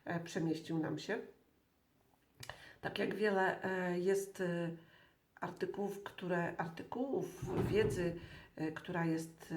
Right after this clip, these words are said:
wspaniała i mądra, tak zalew, ocean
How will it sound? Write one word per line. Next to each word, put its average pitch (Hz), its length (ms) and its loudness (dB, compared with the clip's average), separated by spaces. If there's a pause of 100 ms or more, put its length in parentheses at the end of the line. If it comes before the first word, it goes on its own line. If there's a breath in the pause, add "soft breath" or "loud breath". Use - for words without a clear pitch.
wspaniała 214 600 -2
i 170 100 0
mądra, 180 600 0 (880 loud breath)
tak - 380 -4 (600)
zalew, 190 600 2
ocean 214 640 0